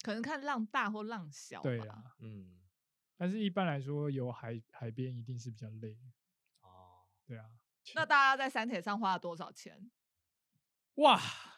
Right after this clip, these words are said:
Speaker 2: 好问题啊。
Speaker 1: 我觉得三铁真的算是一个钱坑。
Speaker 3: 刚，刚才说我们参加过两次五一五。
Speaker 1: 对。
Speaker 3: 五一五平均一场就差不多五千块了。
Speaker 1: 你说报名费吗？
Speaker 3: 对。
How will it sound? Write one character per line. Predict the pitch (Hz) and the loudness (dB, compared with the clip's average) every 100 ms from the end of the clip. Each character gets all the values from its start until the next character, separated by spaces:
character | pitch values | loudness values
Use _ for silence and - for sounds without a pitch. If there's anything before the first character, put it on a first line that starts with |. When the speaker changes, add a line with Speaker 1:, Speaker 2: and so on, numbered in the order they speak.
| - | -2
Speaker 2:
好 | - 170 | 4 6
问 | 269 254 | 8 6
题 | 143 143 | 4 0
啊。 | 147 139 117 117 - - 466 | 2 2 0 -6 -14 -14 -10
Speaker 1:
我 | |
觉 | 262 | -8
得 | |
三 | 226 294 320 | -4 -4 -4
铁 | 240 | -8
真 | 185 | -8
的 | 247 | -8
算 | 220 233 | -6 -6
是 | 214 | -6
一 | 214 | -8
个 | 185 160 | -10 -12
钱 | - - 165 175 | -14 -14 -12 -14
坑。 | - 175 160 175 202 _ _ _ _ _ _ _ _ _ _ | -10 -10 -10 -14 -18 _ _ _ _ _ _ _ _ _ _
Speaker 3:
刚， | - 151 - | -10 -10 -6
刚 | 147 147 | -2 0
才 | 156 127 | 2 0
说 | 135 131 | 0 -2
我 | |
们 | 117 104 | -2 -6
参 | 110 110 | -8 -8
加 | 110 110 | -6 -6
过 | 117 | -6
两 | 107 92 90 | -8 -8 -12
次 | - 104 | -12 -12
五 | 76 | -12
一 | 82 82 90 | -16 -20 -20
五。 | - - | -20 -12
Speaker 1:
对。 | 170 143 - _ _ _ - | -10 -10 -14 _ _ _ -12
Speaker 3:
五 | 110 | -6
一 | 131 147 | -4 -2
五 | 135 | -4
平 | 110 107 107 | -6 -10 -12
均 | 117 110 110 | -12 -12 -12
一 | 117 | -16
场 | - 107 87 | -16 -16 -16
就 | 98 | -18
差 | 92 98 | -18 -16
不 | 101 | -14
多 | 98 | -14
五 | 92 | -16
千 | - 92 185 | -20 -20 -20
块 | - | -20
了。 | 82 _ _ _ | -20 _ _ _
Speaker 1:
你 | 190 | -8
说 | 233 | -4
报 | 247 202 | 0 0
名 | 170 175 | -2 -8
费 | 170 151 | -10 -12
吗？ | 80 85 | -16 -10
Speaker 3:
对。 | 107 92 | -10 -10